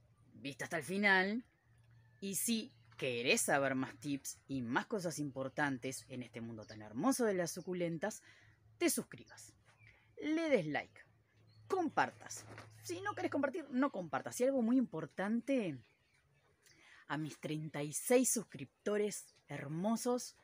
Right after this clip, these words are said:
que ven los videos, un abrazo,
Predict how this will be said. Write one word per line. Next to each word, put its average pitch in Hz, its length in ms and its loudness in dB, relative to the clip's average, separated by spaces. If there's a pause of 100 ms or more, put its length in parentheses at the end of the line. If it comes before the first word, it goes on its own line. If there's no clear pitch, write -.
(500)
que 156 180 -2
ven 208 280 4
los 190 160 -2
videos, 226 680 2 (720)
un 190 180 -2
abrazo, 233 840 2